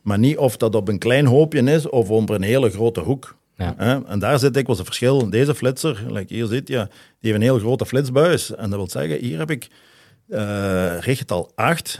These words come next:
Speaker 1: met een hoek van honderdentien graden, want dat glas is bol, hè.
Speaker 2: Mhm.
Speaker 1: Achter een vlak glas ga ik niet meer dan negentig graden, hè, want dan reflecteert het terug. Dus hier heb je een bolglas, je kunt effectief onder water honderdentien graden halen. En dan heb ik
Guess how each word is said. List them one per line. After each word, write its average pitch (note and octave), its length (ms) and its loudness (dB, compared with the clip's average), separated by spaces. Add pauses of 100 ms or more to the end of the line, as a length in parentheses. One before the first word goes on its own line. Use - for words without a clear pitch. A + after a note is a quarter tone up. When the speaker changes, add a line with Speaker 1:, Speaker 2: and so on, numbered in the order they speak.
(140)
Speaker 1:
met G#2+ 120 0
een F#2 140 -2
hoek D3+ 180 0
van G#2+ 140 0
honderdentien A2+ 680 0
graden, G#2 400 2
want F#2 120 -2
dat E2+ 120 -4
glas A#2+ 240 0
is E2 160 -2
bol, A2 380 -2
hè. G#2+ 160 0
Speaker 2:
Mhm. A2+ 100 -2 (160)
Speaker 1:
Achter F#2 260 -6
een E2 60 -6
vlak A2+ 220 -2
glas B2 240 2
ga A#2 120 -2
ik G#2+ 140 -2
niet A#2+ 120 4
meer A#2+ 180 4
dan G2+ 140 0
negentig G2+ 340 -2
graden, F#2 340 -6
hè, A2 220 -2
want F#2+ 200 -6
dan G#2 380 -2
reflecteert F#2+ 680 -6
het - 100 -20
terug. C3 280 -4
Dus F#2 180 -6
hier A2 120 -4
heb A#2 120 -4
je F2+ 60 -6
een D#2+ 60 -6
bolglas, A2+ 460 -2
je - 60 -20
kunt G2+ 180 -4
effectief G#2+ 440 -8
onder F#2+ 240 -8
water F2+ 300 -8
honderdentien F#2+ 640 -6
graden G2+ 340 -6
halen. G#2+ 360 -6
En E2 160 -18
dan G2 160 -6
heb A#2 120 -4
ik - 180 -8